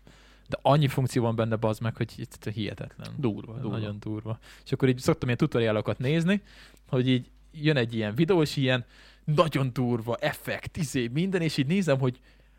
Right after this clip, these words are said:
Speaker 1: ezt hogy az anyádba csinálta, és utána a csávó tíz perc alatt elmagyarázza, hogy hogy kell csinálni. És akkor így, és én is meg tudom majdnem ugyanazt csinálni.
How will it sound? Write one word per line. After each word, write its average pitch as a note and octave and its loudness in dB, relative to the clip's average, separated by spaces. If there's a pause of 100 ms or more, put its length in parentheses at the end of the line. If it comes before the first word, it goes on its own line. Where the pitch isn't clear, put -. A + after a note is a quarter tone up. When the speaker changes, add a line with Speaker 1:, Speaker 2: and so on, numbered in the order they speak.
(240)
Speaker 1:
ezt - -4
hogy F#3+ 6
az D3+ 4
anyádba B2+ 2
csinálta, D3+ 2
és G3 2
utána G#3 0
a C4 -2
csávó A#2 2
tíz C#3 -2
perc - 0
alatt F3+ 2
elmagyarázza, G2+ 0
hogy C#3 -2
hogy G#2+ 0
kell G#2 -2
csinálni. G#2+ -8
És - -2
akkor B3+ 2
így, C4 2 (120)
és - 0
én C3 0
is D3 0
meg D3+ 2
tudom C#3+ 0
majdnem B2+ 0
ugyanazt C3+ -2
csinálni. G#3+ 0